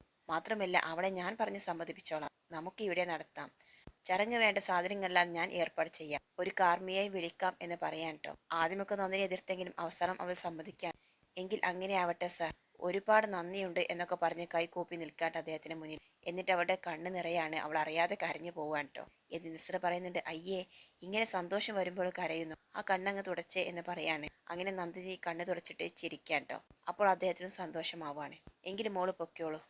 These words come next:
ബാക്കി കാര്യങ്ങളൊക്കെ ചെയ്തു വെക്കൂ, നാളെ രാവിലെ തന്നെ നമുക്ക് അമ്മയ്ക്ക് ബലിയിടാം" എന്ന് പറഞ്ഞ് സമാധാനിപ്പിക്കാൻ ട്ടോ. അങ്ങനെ നന്ദിനി അകത്തേക്ക് പോവാണ്. പിന്നീട് അവൾ വീട്ടിലേക്ക് വിളിക്കാൻ ട്ടോ. ആ സമയത്ത് നന്ദിനിയുടെ ഇളയ അനിയത്തി ലച്ചു ആയിരുന്നു ട്ടോ ഫോൺ എടുക്കുന്നത്.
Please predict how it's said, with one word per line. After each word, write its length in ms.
ബാക്കി 280
കാര്യങ്ങളൊക്കെ 600
ചെയ്തു 300
വെക്കൂ, 220
നാളെ 280
രാവിലെ 320
തന്നെ 220
നമുക്ക് 320
അമ്മയ്ക്ക് 320
ബലിയിടാം" 540
എന്ന് 160
പറഞ്ഞ് 280
സമാധാനിപ്പിക്കാൻ 800
ട്ടോ. 160
അങ്ങനെ 240
നന്ദിനി 380
അകത്തേക്ക് 480
പോവാണ്. 500
പിന്നീട് 400
അവൾ 180
വീട്ടിലേക്ക് 460
വിളിക്കാൻ 480
ട്ടോ. 160
ആ 140
സമയത്ത് 520
നന്ദിനിയുടെ 500
ഇളയ 240
അനിയത്തി 460
ലച്ചു 300
ആയിരുന്നു 320
ട്ടോ 160
ഫോൺ 320
എടുക്കുന്നത്. 540